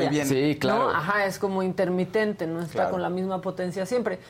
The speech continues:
Speaker 2: Pero si no tuviera que utilizarlo para eso específicamente, lo tendría libre.
Speaker 3: Sí, aquí la, la verdad es que, o-, honestamente,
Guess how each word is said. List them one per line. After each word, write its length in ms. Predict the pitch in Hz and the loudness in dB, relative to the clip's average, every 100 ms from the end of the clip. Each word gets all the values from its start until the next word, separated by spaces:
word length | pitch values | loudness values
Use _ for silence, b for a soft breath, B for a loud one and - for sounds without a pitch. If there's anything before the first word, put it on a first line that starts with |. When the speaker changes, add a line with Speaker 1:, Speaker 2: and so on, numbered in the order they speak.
| B B | B B
Speaker 2:
Pero 220 | 247 262 | 2 2
si 140 | 262 247 | 0 -2
no 180 | 285 320 | -2 0
tuviera 500 | 381 330 294 302 302 | 2 2 4 2 2
que 120 | 233 | 0
utilizarlo 760 | 202 208 185 185 220 254 262 - - - - | 0 0 -2 0 0 0 -2 -2 -12 -10 -2
para 520 | 247 254 277 277 - - - | 2 2 2 0 -6 -16 -2
eso 400 | 233 233 277 330 | 0 2 0 -2
específicamente, 1080 | 285 - 208 226 247 214 196 208 208 214 - - B B B - - | -2 -2 -2 -2 -6 -6 -4 -6 -6 -8 -10 -20 B B B -20 -6
lo 240 | 247 240 | 0 0
tendría 580 | 226 214 220 240 262 254 | 2 0 0 -2 0 -2
libre. 460 | 240 269 220 175 185 | -2 -4 -6 -6 -8
Speaker 3:
Sí, 200 | - 240 214 | -2 0 2
aquí 200 | 160 247 | 0 2
la, 160 | 320 - | 2 2
la 140 | 175 | 2
verdad 240 | 165 175 220 | 2 2 2
es 100 | 240 | 0
que, 280 | 233 - - | -2 -2 -4
o-, 120 | - - - | -6 -4 0
honestamente, 1200 | 156 165 190 226 240 220 196 165 - 131 - | 2 2 2 0 -2 0 -2 -2 0 0 0